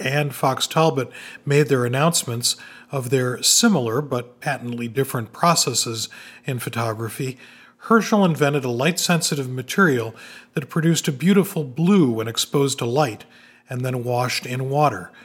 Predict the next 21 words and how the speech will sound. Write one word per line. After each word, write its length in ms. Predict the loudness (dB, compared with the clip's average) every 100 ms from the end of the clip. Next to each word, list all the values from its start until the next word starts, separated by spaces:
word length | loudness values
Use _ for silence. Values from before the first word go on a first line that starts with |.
| -20 -20 _
the 80 | -2
cyanotype. 920 | 2 4 4 4 2 0 -6 -8 -10 -18 -20 _ _ -6
Now, 100 | -4
we'll 240 | 2 2
remember 640 | 4 2 4 6 6 4 2
that 480 | 0 -2 -2 -2
Daguerre's 720 | -8 -8 2 6 6 4 0
process 800 | -4 -2 0 0 0 -2 0 0 -2 -8 -20 -6
produced 420 | 0 2 0 -2
an 80 | -2
original, 840 | -2 2 2 4 4 4 2 -8 -10
one-of-a-kind 680 | -2 0 2 2 0 2
image 280 | 2 0 -2
on 100 | -2
a 60 | -2
metal 280 | 0 -2 -4
plate, 420 | 0 2 2 -2 -12 -20 -20 -8
whereas 320 | 0 2 0
Fox 300 | 2 2 2
Talbot's 460 | 2 4 6 4 0
process 580 | 0 2 2 2 0